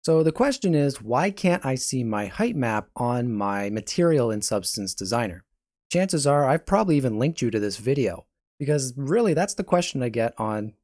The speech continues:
quite literally every video that I do in Substance Designer. And so the next rational question then is, well, why don't you teach it in each video you do on Substance Designer? And the short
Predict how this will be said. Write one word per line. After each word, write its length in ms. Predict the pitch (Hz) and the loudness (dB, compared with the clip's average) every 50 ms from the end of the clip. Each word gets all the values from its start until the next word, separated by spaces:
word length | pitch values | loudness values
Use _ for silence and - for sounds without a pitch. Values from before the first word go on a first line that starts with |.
| _ | _
quite 240 | - - 214 277 - | 4 4 4 4 2
literally 560 | 127 139 147 160 156 156 143 135 123 127 - - - | 2 2 4 4 4 4 4 4 2 2 0 0 0
every 300 | 117 120 123 135 131 120 | 0 0 2 0 0 0
video 600 | 110 110 107 120 120 117 110 107 104 101 98 98 | -2 -2 0 2 2 2 2 2 2 0 0 -2
that 340 | 92 104 101 98 98 - - - | -2 -2 -2 -2 -2 -4 -6 -6
I 100 | 104 104 | -6 -2
do 320 | 101 147 156 120 90 - - _ - | 0 2 2 0 0 -4 -10 _ -6
in 100 | 120 98 | -6 -4
Substance 480 | - - 104 95 - - 110 98 92 | -4 -4 -4 -4 -4 -4 -4 -6 -6
Designer. 460 | - - 104 107 120 131 117 82 - _ _ _ _ _ _ _ _ - | -6 -6 -4 -2 -2 -2 -2 -4 -8 _ _ _ _ _ _ _ _ -8
And 100 | 127 - | -6 -4
so 80 | 139 | 0
the 80 | 123 135 | 0 2
next 300 | 131 156 156 - - 127 | 2 2 0 -2 0 2
rational 420 | 120 120 127 135 - 131 120 110 | 4 4 4 2 0 0 -2 -2
question 480 | - - 208 247 233 - - 151 127 113 | 0 0 0 2 2 0 0 0 2 2
then 220 | 110 104 104 104 | 2 0 0 0
is, 340 | 104 104 104 101 104 101 - | -2 -2 -2 -2 -4 -6 -8
well, 260 | - 123 117 113 113 | -4 0 2 2 2
why 200 | 110 117 120 131 | 2 2 2 2
don't 280 | 135 139 131 - - - | 2 0 -2 -4 -6 -8
you 280 | 101 95 98 98 104 - _ | -6 -6 -6 -6 -8 -10 _
teach 240 | - 226 262 254 160 | -2 -2 0 0 0
it 180 | 127 - - _ _ _ | -2 -2 -4 _ _ _
in 160 | - 117 120 | -4 -2 -2
each 140 | 117 110 - | -2 -2 -2
video 280 | 113 117 107 113 107 98 | -2 0 0 2 0 0
you 160 | 98 98 104 | -2 0 2
do 220 | 135 190 185 117 | 4 4 4 2
on 100 | 101 101 | 0 -2
Substance 420 | 101 - 110 98 - - 104 90 - | -2 -2 -2 -2 -2 -4 -6 -6 -4
Designer? 440 | 107 98 113 120 123 98 - - _ _ _ _ _ _ _ _ _ _ _ - | -4 -2 0 0 -2 -2 -6 -10 _ _ _ _ _ _ _ _ _ _ _ -4
And 180 | 117 113 113 | -2 0 0
the 60 | 113 113 | 0 -2
short 420 | - - 160 165 170 165 - | 0 2 2 2 2 0 -4